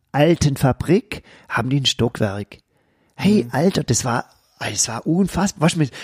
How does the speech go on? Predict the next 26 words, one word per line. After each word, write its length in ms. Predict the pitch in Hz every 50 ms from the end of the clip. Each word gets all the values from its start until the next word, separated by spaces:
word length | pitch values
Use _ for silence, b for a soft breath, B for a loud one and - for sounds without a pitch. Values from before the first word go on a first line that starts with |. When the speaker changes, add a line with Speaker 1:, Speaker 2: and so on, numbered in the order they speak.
| B B
Speaker 1:
mit 120 | B 143 -
so 80 | 135
Containern, 640 | - - 120 110 - - 139 151 165 165 151 151 147
mit 160 | 127 127 - -
Besprechungsräumen 880 | 131 120 - - 214 226 - 160 151 139 - - 123 127 131 127 135
drinnen, 360 | - - - 120 123 120 117 B B B B B
mit 240 | 214 240 233 - -
Kaffeeecke, 880 | - 113 113 - - 131 120 - - 131 123 - - 135 127 127 139 -
mit 220 | 202 220 226 226 - - - 151
da 180 | 139 143 143
Wasser 240 | 131 139 135 123 131
rauslassen 560 | 117 131 131 127 - 135 131 135 - 139 175
und 240 | - 208 196 - -
dort 180 | 127 127 - 127
Wasser 260 | 127 127 - 135 123
rauslassen 580 | 107 120 123 123 - 127 117 120 117 - 131 120 B B B B B
und 240 | 214 226 208 -
da 120 | 156 139 143
eine 80 | 151 147
kleine 260 | - 143 139 143 139
Sitzgruppe 600 | 127 - 143 131 - - - 135 135 - 151 -
und 180 | - 165 - 135
dort 140 | 151 -
eine 60 | 190 -
kleine 340 | - 147 143 151 147 143
Sitzgruppe. 560 | 139 - 147 143 - - - - 131 - 143